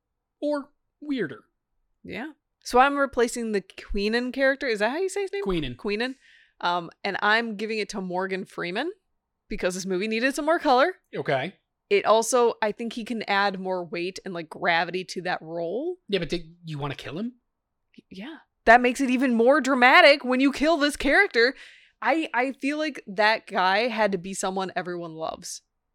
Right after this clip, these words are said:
Speaker 2: And the first person that comes to my mind who would have been around that right age range in,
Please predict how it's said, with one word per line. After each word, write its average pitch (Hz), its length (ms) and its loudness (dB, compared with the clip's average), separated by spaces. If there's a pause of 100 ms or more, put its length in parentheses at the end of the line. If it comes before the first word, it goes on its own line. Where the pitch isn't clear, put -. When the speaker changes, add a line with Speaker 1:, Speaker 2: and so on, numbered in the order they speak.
(340)
Speaker 2:
And 180 300 -4
the 190 100 -4
first 202 240 -2
person 202 220 -6
that 202 120 -2
comes 202 180 -4
to 196 80 -12
my 202 100 -2
mind 175 460 -4 (320)
who 202 120 0
would 190 120 2
have 175 60 -8
been 180 120 0
around 185 300 0
that 196 240 2
right 196 280 2
age 190 320 -4
range 170 540 -8
in, 180 160 -10